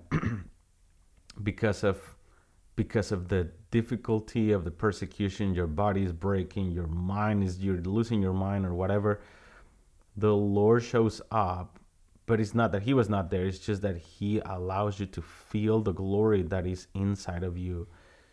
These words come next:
So he's resting on you. But again, it's not that he was not there. It's just that the Lord allows that presence that is inside of us to be felt, to be, to sustain us, to give us grace.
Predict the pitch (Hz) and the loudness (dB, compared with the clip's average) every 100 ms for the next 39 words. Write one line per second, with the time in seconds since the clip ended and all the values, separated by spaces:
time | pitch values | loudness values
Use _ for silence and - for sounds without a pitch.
0 | - - 104 95 87 85 98 113 110 - | -8 0 2 2 -4 -4 2 2 0 -2
1 | 101 87 85 82 85 87 95 - - - | -2 0 -2 -4 -6 -8 -12 -16 -20 -6
2 | - 110 95 127 113 104 117 101 98 107 | 2 2 4 4 4 4 0 2 0 0
3 | 92 104 117 87 92 98 90 92 - 110 | 2 4 2 2 0 0 0 -4 -4 -4
4 | 110 98 98 98 101 92 90 95 95 101 | -2 -2 -2 -4 -4 -4 -6 -4 0 2
5 | 117 104 104 104 101 - - - - - | 2 2 2 2 0 -8 -20 -20 -20 -20
6 | - _ - - - - 120 135 143 123 | -20 _ -20 -20 -8 0 4 4 2 0
7 | 101 98 98 - 107 107 104 87 85 92 | 2 2 0 0 0 0 -2 -4 -4 -6
8 | 85 - - 92 92 101 98 95 90 82 | -6 -10 -12 -8 -2 0 2 0 -2 -8
9 | - - - 110 107 87 87 101 95 98 | -16 -20 -4 0 0 -2 -6 -10 -6 -4
10 | 95 92 - 95 - 92 - 113 110 95 | -2 -4 -6 -8 -6 -6 -2 0 2 0
11 | - 82 104 95 90 - 98 98 95 92 | -4 -8 -4 -4 -6 -4 0 0 0 -4